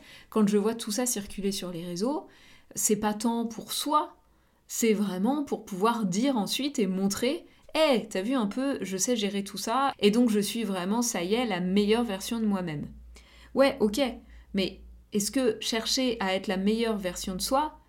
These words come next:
ça sert vraiment à quelque chose pour soi,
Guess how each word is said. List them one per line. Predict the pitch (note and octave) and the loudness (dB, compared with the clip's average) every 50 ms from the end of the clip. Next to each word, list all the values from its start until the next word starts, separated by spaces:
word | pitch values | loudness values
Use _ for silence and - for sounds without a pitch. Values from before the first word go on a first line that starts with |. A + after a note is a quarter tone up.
| _ | _
ça | - - G#3 | -4 -2 0
sert | G3 G3 G#3 F#3+ F#3+ | 0 2 0 -2 -2
vraiment | F#3+ G3 G3+ G#3+ A#3 B3+ C4 - | 0 0 2 4 4 4 2 2
à | - G3 G3 | 0 0 0
quelque | G3 G3+ F3+ - G3+ | 0 0 -2 0 -2
chose | G3 - B3+ C4 B3+ | -2 0 0 -2 -2
pour | - - A#3+ B3 A#3+ - - - - - | -2 0 0 0 0 0 -6 -14 -18 -12
soi, | - - - - - B3 A#3+ A3+ A3+ - - | -8 -6 -4 -2 0 2 2 2 2 -2 -10